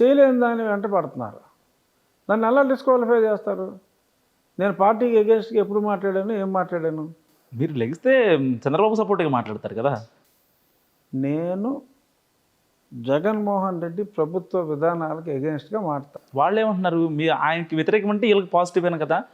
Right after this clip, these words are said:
Speaker 2: అక్కడ ఉంది రెండే పార్టీలు, ఒక టీడీపీ, ఒకటి వైసీపీ.
Speaker 1: అది అయి ఉండొచ్చు.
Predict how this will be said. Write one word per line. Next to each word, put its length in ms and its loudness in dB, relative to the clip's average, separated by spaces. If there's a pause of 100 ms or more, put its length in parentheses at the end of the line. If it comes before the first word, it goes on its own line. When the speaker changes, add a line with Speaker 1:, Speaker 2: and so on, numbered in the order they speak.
(180)
Speaker 2:
అక్కడ 180 0
ఉంది 200 2
రెండే 220 2
పార్టీలు, 400 -2
ఒక 140 -2
టీడీపీ, 380 2
ఒకటి 160 4
వైసీపీ. 400 0
Speaker 1:
అది 160 2
అయి 160 2
ఉండొచ్చు. 640 -4